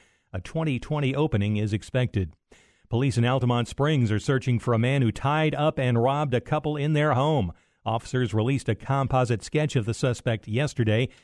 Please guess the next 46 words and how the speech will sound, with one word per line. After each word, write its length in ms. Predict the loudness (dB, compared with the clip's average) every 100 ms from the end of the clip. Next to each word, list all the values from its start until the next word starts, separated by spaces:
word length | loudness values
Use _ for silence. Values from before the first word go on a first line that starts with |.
| _
They 80 | -4
say 160 | 0 2
he 140 | 0
forced 340 | 2 0 0
the 60 | -4
couple 320 | -2 -2 0
inside 400 | -2 -2 0 0
their 140 | 0 0
home 200 | 0 0
at 80 |
the 140 | 0 0
Lakeshore 580 | 2 0 -2 0 2 2
at 80 |
Altamont 420 | 0 0 0 0 -2
Springs 360 | -2 0 2
Apartments 560 | 0 0 -2 0 -2 -2
at 160 | -2
gunpoint 560 | 0 0 2 2 0 -2 -8 _ -8
as 80 | -4
they 160 | 0 0
returned 420 | 0 0 0 0
home 240 | 0 2
on 160 | 2 0
Tuesday. 680 | -2 -2 0 2 2 0 -2 -8 _ -6
Once 280 | -4 -2
inside, 420 | -2 -2 0 0 0
police 300 | 0 0 0
say 160 | 0
he 100 | 0
tied 380 | -2 -2 0 0
them 120 | 0
up 200 | 0 0
and 120 | -2
stole 300 | -2 0 2
their 140 | 2 0
keys 360 | -2 0 0
and 200 | 0 0
a 80 | -2
cell 260 | 0 0 0
phone 300 | 0 0 0
before 340 | 0 0 0
leaving. 420 | 2 0 2 2 0 _ _ _
No 300 | -2 2 2
one 200 | 0 0
was 140 | -4 -2
hurt. 360 | -2 -2 -10